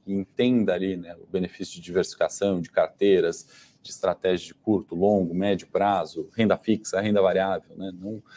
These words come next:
não vamos tentar achar o santo grau e falar, "Poxa, então agora só invisto em Petrobras", já que o Henrico tá falando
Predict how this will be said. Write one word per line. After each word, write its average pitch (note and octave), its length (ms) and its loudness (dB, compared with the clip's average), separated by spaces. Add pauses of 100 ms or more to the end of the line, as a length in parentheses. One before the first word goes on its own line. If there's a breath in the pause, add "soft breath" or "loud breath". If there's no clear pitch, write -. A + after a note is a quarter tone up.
(220 loud breath)
não G#2+ 140 2
vamos A#2+ 300 6
tentar G#2+ 340 6
achar G#2 260 0
o G#2 80 4
santo G#2 360 -2
grau G#2 480 4
e G2+ 40 -4
falar, F#2 300 -4
"Poxa, - 320 2
então A2 180 0
agora G#2 300 6
só - 260 0
invisto A#2 380 -2
em - 20 -2
Petrobras", G#2 640 4
já G#2 160 -2
que - 140 -6
o G#2+ 40 0
Henrico G2+ 300 -2
tá G#2 160 0
falando G2+ 400 2